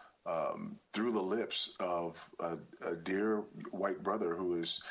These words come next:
has remained one of the most important people in my life since, you know, nineteen eighty-seven, um, when he, when he shared the gospel with me. So, um, you know, growing up where I did, growing up the way I did,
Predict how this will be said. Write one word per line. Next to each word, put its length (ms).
has 260
remained 680
one 260
of 60
the 140
most 180
important 480
people 320
in 100
my 120
life 340
since, 560
you 120
know, 120
nineteen 340
eighty-seven, 520
um, 380
when 180
he, 140
when 200
he 60
shared 220
the 80
gospel 340
with 140
me. 220
So, 420
um, 340
you 140
know, 140
growing 400
up 240
where 320
I 100
did, 440
growing 340
up 220
the 100
way 280
I 140
did, 500